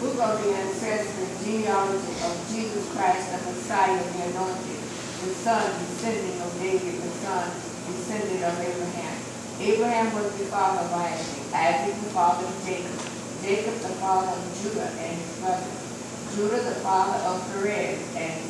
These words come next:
Zerah, whose mother was Tamar, Perez the father of Hezron, Hezron the father of A-, Aram, Aram the father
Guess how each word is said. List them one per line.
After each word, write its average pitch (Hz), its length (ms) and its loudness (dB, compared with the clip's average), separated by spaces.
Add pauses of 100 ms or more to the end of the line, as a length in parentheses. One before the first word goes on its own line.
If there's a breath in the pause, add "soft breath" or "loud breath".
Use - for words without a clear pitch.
Zerah, 185 480 2 (440)
whose 196 200 -2
mother 196 380 4
was 175 140 -2 (160)
Tamar, 220 440 0 (280)
Perez 208 400 2
the 185 160 -4
father 190 360 2
of 185 280 2
Hezron, 196 500 -2 (180)
Hezron 190 520 0
the - 160 -4
father 175 280 2
of 180 260 -4
A-, 190 260 0 (560)
Aram, 214 520 4 (500)
Aram 196 480 4
the 196 180 -2
father 190 400 4